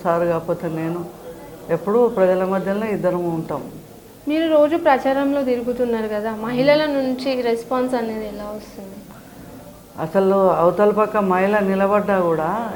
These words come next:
Speaker 1: ఎప్పుడైనా కూడా, ఏ ఎలక్షన్కైనా కూడా దయన్న అంటే మహిళలకు ఎందుకో వాళ్ళ సొంత అన్నలాగా చూసుకుంటారు. దయన్న కూడా మహిళల పట్ల బాగా ప్రేమతోనే, ఆదరణతోనే ఉంటారు. కాబట్టి ఇక మంత్రి అని ఎవరు అన-,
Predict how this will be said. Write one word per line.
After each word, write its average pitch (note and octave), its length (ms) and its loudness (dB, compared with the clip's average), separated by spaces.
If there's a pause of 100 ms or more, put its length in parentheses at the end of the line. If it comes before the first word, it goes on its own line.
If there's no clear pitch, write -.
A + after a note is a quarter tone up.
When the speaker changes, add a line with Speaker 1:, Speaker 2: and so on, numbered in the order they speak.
(100)
Speaker 1:
ఎప్పుడైనా G#3 680 2
కూడా, A3 340 2
ఏ G3+ 360 2
ఎలక్షన్కైనా F#3+ 760 0
కూడా E3 320 -2 (800)
దయన్న G#3 380 4
అంటే G#3+ 680 2
మహిళలకు G#3+ 560 6
ఎందుకో G#3 300 2
వాళ్ళ G#3 220 6
సొంత F#3+ 340 0
అన్నలాగా G3 560 2
చూసుకుంటారు. F3 540 -4 (600)
దయన్న F#3+ 380 4
కూడా A3 260 4
మహిళల G3 420 2
పట్ల G3 340 0
బాగా E3+ 460 2 (120)
ప్రేమతోనే, F#3 560 0
ఆదరణతోనే E3+ 840 0
ఉంటారు. E3+ 320 -2
కాబట్టి E3 400 -4 (800)
ఇక D#3 380 0 (160)
మంత్రి G3 760 4
అని F#3+ 340 2
ఎవరు F#3 300 4
అన-, E3 260 0